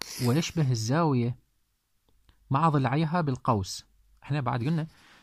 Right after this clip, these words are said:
نرسم خط، آه، مستقيم ويقسمه أو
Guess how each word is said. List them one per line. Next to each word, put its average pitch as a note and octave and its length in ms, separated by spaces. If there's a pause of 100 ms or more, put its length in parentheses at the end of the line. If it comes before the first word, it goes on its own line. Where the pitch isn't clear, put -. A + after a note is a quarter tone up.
(120)
نرسم B2+ 240
خط، - 340 (800)
آه، G#2 240
مستقيم A2+ 640 (260)
ويقسمه A2+ 2500
أو G#2+ 380